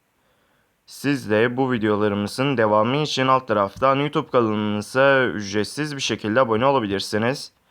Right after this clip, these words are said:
Hemen videomuza sizlerle birlikte başlayalım. Detaylara aktarımı gerçekleştirelim.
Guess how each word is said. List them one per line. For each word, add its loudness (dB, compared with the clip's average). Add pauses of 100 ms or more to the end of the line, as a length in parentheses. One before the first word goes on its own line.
(240)
Hemen -2
videomuza 0
sizlerle 0
birlikte -2
başlayalım. 2
Detaylara 0
aktarımı -2
gerçekleştirelim. -2